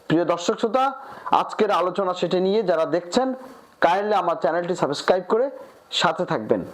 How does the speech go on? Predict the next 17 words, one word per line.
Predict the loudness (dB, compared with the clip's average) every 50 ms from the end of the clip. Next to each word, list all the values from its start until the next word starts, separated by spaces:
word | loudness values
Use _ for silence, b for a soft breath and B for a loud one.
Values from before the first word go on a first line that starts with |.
| -18 -20 B B B B B B B
আমরা | B 2 2 2 0
বারবার | 2 2 2 2 2 2 2 2 2 2
আমাদের | 2 2 2 0 0 0 0
জায়গা | 2 2 2 0 -2
থেকে | -2 -2 -2 -2 -2
বলেছি | 0 0 0 0 -2 -2 -2 -2 -4 -4 -6 -14 B B B B B B B -2
যে | 0 0
এবারের | 2 2 2 2 2 2 2 2 2 2
ইলেকশন | 2 2 0 -2 -2 0 0 0 0 2 0 2
বা | 2 2
এবারের, | 2 2 2 2 2 2 0 0
আহ, | -2 -4 -10 -12 -16 -16 -16 -8 -2 0 0 0
ছাব্বিশের | 0 0 0 0 0 0 0 0 0 2 0 0 2
যে | 0 0 0
গণতন্ত্র | 0 0 0 0 0 0 0 -2 -2 0 0 0 2
উত্তরণের | 2 0 0 2 2 2 2 2 0 0 0
ইলেকশন, | 0 2 0 -2 -2 -2 -2 -2 -2 -2